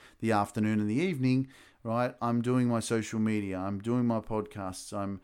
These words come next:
connecting with people, I'm going to the gym, I'm, you know, meditating, I'm, I'm focusing inwards,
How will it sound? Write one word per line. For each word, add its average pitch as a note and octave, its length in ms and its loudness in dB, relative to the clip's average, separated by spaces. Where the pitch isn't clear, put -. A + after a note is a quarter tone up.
connecting A#2+ 520 0
with G#2 180 -4
people, F#2+ 480 -8
I'm G#2 180 -4
going A#2 220 0
to B2 60 2
the A#2 100 0
gym, G#2+ 500 -2
I'm, G2 360 -8
you C3+ 100 -2
know, A2 220 0
meditating, A#2 760 0
I'm, G#2 240 -2
I'm A2 200 -4
focusing B2+ 640 0
inwards, A2+ 460 -2